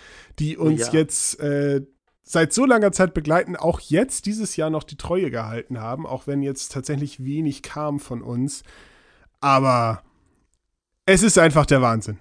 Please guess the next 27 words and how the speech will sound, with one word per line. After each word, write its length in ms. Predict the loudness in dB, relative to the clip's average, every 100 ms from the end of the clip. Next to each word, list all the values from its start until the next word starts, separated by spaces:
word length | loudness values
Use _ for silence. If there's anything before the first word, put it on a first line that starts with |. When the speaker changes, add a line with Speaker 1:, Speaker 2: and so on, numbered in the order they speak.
| _ _ _ _ _ -6
Speaker 2:
Es 180 | -4
ist 120 | -4 -2
einfach 280 | -2 -2
der 180 | 0 0
Wahnsinn. 380 | 2 -2 -2 0
Ja, 160 | 4 6
und 60 |
an 140 | 6 4
der 120 | 2
Stelle 320 | 2 2 2
halt 140 | 2 2
auch 140 | 2
gleich 200 | 0 -2
gute 220 | -4 -6
Neuigkeiten 520 | 0 0 0 -8 -8
von 180 | -6 -4
meiner 240 | -2 -2 -4
Seite. 320 | -4 -6 -4
Meine 240 | 0 -2
Prüfungen 360 | -2 -10 -8 -8
sind 180 | -6 -6
endgültig 540 | -6 -6 -8 -6 -4
rum. 180 | -2 -4
Ich 120 | -8
habe 140 | -6 -6
inzwischen 360 | -6 -6 -4
Ergebnisse. 600 | -6 -4 -6 -6 0 0